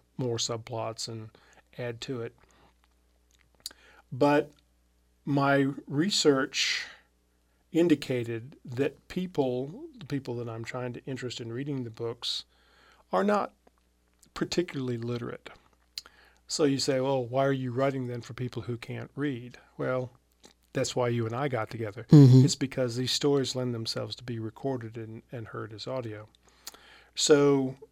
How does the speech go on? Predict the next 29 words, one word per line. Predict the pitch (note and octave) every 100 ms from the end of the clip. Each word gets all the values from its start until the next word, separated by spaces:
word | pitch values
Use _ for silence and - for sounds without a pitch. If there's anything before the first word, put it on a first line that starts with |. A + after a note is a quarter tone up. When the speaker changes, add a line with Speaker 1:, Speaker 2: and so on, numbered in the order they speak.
| _
Speaker 1:
there's | - C#3+
two | C3+ E3+
things | F3 D3+ C#3
about | B2+ C3 A#2
it. | A#2 _
You | D3 D3
can | D#3+ C#3
have, | C3+ C3 B2+ A2
uh, | B2 A2+ -
a |
novel | C3 C3+ C#3+ C3 A#2
on | B2 A#2 A2+
audio, | A#2+ A2+ A2 A2 A2+
but | A#2 B2+
you |
s-, | - -
you | B3+ C3
run | C3+
into | C3+ B2
the | A2+
same | - A#2
problem. | A2+ - C3 A2+ A2+ - _ - _ - _ _ _
People | - E3+ E3+ D#3 C#3+
have | B2+ C3 C3+ C3+ C3 B2+ A#2 - - - _ _ -
busy | C3+ C#3 D3
lives | C#3+ B2 A2+ A2+ A2+ - - _
and | - C3+ B2
therefore | B2 - A#2+
shorter | G#2 C3+ B2 A#2 A#2